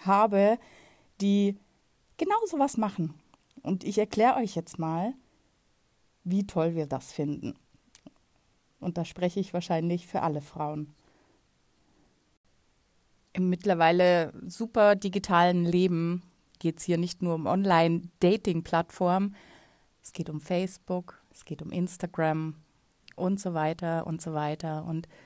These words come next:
Männer, ich weiß, dass ihr alle zuhört, auch die, wo das vielleicht nicht machen, ihr werdet gar nicht glauben, wie viele Dickpics wir regelmäßig kriegen.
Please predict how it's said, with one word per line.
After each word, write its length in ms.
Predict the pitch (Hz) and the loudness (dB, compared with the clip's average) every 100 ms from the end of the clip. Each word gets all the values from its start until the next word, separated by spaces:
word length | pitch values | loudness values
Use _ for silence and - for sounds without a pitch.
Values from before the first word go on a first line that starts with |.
| _ _ _ _ - | _ _ _ _ 0
Männer, 460 | 180 208 202 226 - _ - | 2 4 0 -2 -10 _ -20
ich 120 | - | -8
weiß, 240 | 160 170 - | -4 -4 -4
dass 180 | 170 160 | -6 -4
ihr 80 | |
alle 160 | 156 165 | -4 -4
zuhört, 600 | - 196 175 165 165 - _ _ - - | -6 -4 -2 -2 -4 -12 _ _ -20 -12
auch 100 | 165 | -10
die, 200 | - 175 | -4 -2
wo 240 | 180 180 | 2 0
das 220 | 175 175 - | 0 -4 -6
vielleicht 380 | 170 165 - | -2 -2 -2
nicht 280 | 208 226 - | -6 -6 -4
machen, 420 | 185 185 175 180 - _ _ _ _ _ _ | -4 -2 -4 -6 -8 _ _ _ _ _ _
ihr 160 | 180 170 | -4 2
werdet 480 | 165 190 202 185 | 2 2 -2 -4
gar 180 | 180 165 | 0 2
nicht 340 | 175 175 - 175 | 2 -2 -8 -4
glauben, 640 | 160 156 160 175 175 175 _ _ _ _ _ | 0 2 2 2 -2 -4 _ _ _ _ _
wie 160 | 165 165 | -6 -4
viele 640 | - 202 196 208 202 226 _ _ _ _ _ _ | -2 -2 2 2 2 -2 _ _ _ _ _ _
Dickpics 600 | 262 - - 175 - - | -4 -4 0 0 2 2
wir 160 | 175 170 | 4 4
regelmäßig 640 | 175 180 175 170 170 170 | 4 4 2 2 0 -6
kriegen. 340 | - 175 165 | -4 -2 0